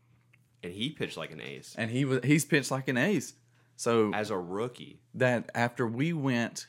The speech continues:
Speaker 2: and didn't have starting pitchers who could get us through to the fifth, we had Max Fried in our playoff game go seven innings, six hits, zero earned, five strikeouts. I mean,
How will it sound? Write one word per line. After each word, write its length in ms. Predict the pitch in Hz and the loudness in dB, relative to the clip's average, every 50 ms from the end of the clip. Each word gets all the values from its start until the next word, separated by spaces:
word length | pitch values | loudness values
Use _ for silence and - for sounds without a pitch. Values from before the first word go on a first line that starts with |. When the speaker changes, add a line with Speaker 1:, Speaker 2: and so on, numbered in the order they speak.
| - - - | -12 -8 -4
Speaker 2:
and 180 | 101 101 98 | -2 0 0
didn't 280 | 104 120 117 127 120 123 | 2 0 0 0 -2 -4
have 220 | 120 120 110 104 | -2 -2 -2 -2
starting 440 | - - - 110 120 120 120 113 110 | -4 -2 0 2 2 2 2 0 -4
pitchers 380 | - 123 117 120 - 101 98 - | -2 -4 -4 -2 -2 -4 -4 -2
who 100 | 113 101 | -4 -4
could 200 | - 98 92 95 | -4 -6 -4 -2
get 200 | 104 117 113 113 | 0 2 2 2
us 240 | 107 101 - - - - - _ _ _ _ - - - | 2 0 -2 -6 -12 -16 -20 _ _ _ _ -20 -20 -16
through 520 | - - 123 123 135 147 156 139 143 - - - _ _ _ _ _ - | -8 -4 -2 0 2 2 2 2 0 -2 -4 -8 _ _ _ _ _ -6
to 180 | - 131 123 | -2 0 0
the 140 | 120 117 104 | 2 2 0
fifth, 480 | - - 147 139 107 95 104 - - - _ - | 0 2 4 4 4 2 0 -4 -10 -20 _ -4
we 160 | 120 123 123 | -2 0 2
had 140 | 127 123 110 | 2 2 2
Max 340 | 104 110 117 123 123 - - | 2 4 4 2 2 0 -4
Fried 460 | - 139 143 143 131 113 107 107 - - _ - _ _ _ _ _ | -4 0 2 4 4 4 2 0 -4 -12 _ -20 _ _ _ _ _
in 300 | - - 101 101 98 - - - | -6 -2 -2 0 -2 -2 -2 -2
our 200 | 92 95 95 92 | 0 0 0 -2
playoff 480 | - - 147 156 160 143 113 - - | -2 -2 0 2 2 2 2 0 0
game 360 | - 104 101 101 98 95 90 85 | -2 -2 0 0 0 0 -2 0
go 160 | 101 98 98 | 0 0 0
seven 420 | - - - 131 135 131 127 120 | 0 0 0 0 2 2 2 2
innings, 480 | 113 110 110 104 101 101 98 - - - _ _ _ _ _ | 2 2 2 2 2 2 0 -2 -6 -14 _ _ _ _ _
six 400 | - - - 143 139 - - - | -6 -2 2 2 2 2 0 -2
hits, 360 | - 123 110 104 - - - - _ - 104 | -2 0 0 0 -2 -6 -14 -14 _ -10 -6
zero 420 | 104 113 120 117 120 117 110 104 | -2 0 2 2 4 2 2 2
earned, 320 | 95 101 101 98 98 95 - | 0 0 0 0 0 -2 -4
five 260 | - 110 107 98 92 | -4 -2 -2 -2 -2
strikeouts. 640 | - - 95 95 82 - 82 78 - - - - - _ _ _ - - _ _ _ _ _ _ _ _ _ _ _ _ _ _ _ _ _ _ _ _ _ _ _ _ _ _ _ - | -4 -4 -4 -4 -4 -4 -8 -10 -12 -12 -16 -18 -20 _ _ _ -20 -20 _ _ _ _ _ _ _ _ _ _ _ _ _ _ _ _ _ _ _ _ _ _ _ _ _ _ _ -4
I 100 | - 104 | -2 0
mean, 340 | 107 107 101 98 95 95 | 2 2 2 2 2 0